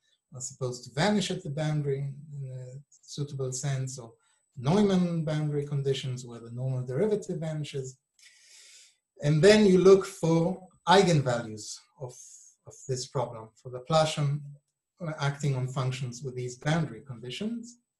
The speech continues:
And the statement is that there are actually a lot of these eigenvalues. In fact, the eigenfunctions give you an orthonormal basis of the space of L two functions on the,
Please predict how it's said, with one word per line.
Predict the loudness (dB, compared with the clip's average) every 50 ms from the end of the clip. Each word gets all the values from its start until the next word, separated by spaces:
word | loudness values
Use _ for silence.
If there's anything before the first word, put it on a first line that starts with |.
| _ -8
And | -6 -4 -4 -4 -4 -6 -8 -16 -18 -16 -12 -8
the | -8
statement | -8 -2 2 4 4 4 4 2 0 -2 -2 -2 -4 -4
is | -6 -4 -6 -6 -8 -10
that | -10 -12 -10 _
there | -10 -8 -8
are | -8 -10 -10 -10 -10
actually | -10 -10 -10 -10 -10 -10 -8 -4
a | -2
lot | 0 0 0 0
of | -4 -6 -8
these | -12 -12 -12 -16 -18 -20 -20
eigenvalues. | -18 -18 -18 -10 -6 -6 -4 -4 -4 -6 -6 -8 -10 -10 -12 _ _ _ _ _ _ _ _ _ _ _ _
In | -10 -10
fact, | -6 -2 -2 -2 -2 -4 -8 -16 _ -14 -12
the | -12 -12 -6 -2
eigenfunctions | 0 0 2 2 0 0 0 -2 -2 -2 -2 -4 -4 -6 -8 -10 -10 -10 -12 -6 -4
give | -4 -2 -2
you | -4 -6 -6 -6 -6 -8 -10 -10
an | -8 -6
orthonormal | -6 -6 -8 -8 -10 -10 -10 -10 -10 -12 -14 -16 -10 -6
basis | -4 -4 -2 -4 -6 -8 -10 -14 -16 -18 -20
of | _ _
the | -20
space | -20 -14 _ -10 -10 -10 -10 -14 -16 -18
of | -20 _ _ _ -14
L | -14 -14 -14
two | -14 -16
functions | -12 -10 -8 -8 -8 -8 -10 -14 -14 -10 -8
on | -4 -4 -4
the, | -4 -4 -8 -10 -12